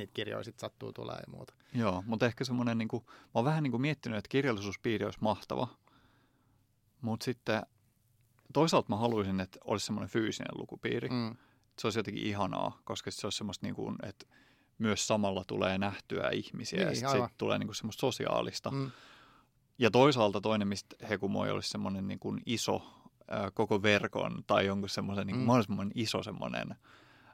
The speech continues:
Speaker 2: ää, joku semmonen yleinen kirjallisuuspi-, mä nyt ajattelen ääneen, semmonen kirjallisuuspiirisivusto,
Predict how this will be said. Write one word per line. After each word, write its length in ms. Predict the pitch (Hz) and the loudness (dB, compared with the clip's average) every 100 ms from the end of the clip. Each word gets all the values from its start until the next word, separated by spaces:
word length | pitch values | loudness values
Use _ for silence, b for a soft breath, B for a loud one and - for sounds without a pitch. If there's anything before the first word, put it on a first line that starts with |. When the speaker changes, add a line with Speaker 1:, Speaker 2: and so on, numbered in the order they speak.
| - | -6
Speaker 2:
ää, 380 | 101 92 92 95 95 - _ - - _ _ _ | -2 0 -2 -4 -10 -20 _ -14 -14 _ _ _
joku 280 | - 113 120 | -6 -4 -2
semmonen 320 | 110 101 101 | 0 0 -2
yleinen 380 | 107 131 127 101 | -2 -2 0 0
kirjallisuuspi-, 600 | 117 107 98 98 92 - | 0 0 0 -4 -6 -8
mä 180 | - 107 | -2 0
nyt 140 | 104 110 | 0 2
ajattelen 380 | 98 95 - | 2 2 -2
ääneen, 280 | 55 58 - | -2 -2 -4
semmonen 240 | 113 113 110 | -4 -2 0
kirjallisuuspiirisivusto, 1300 | 143 139 101 95 - 110 101 131 123 101 - 113 | 2 4 2 -2 -2 -2 -2 0 2 0 -2 -8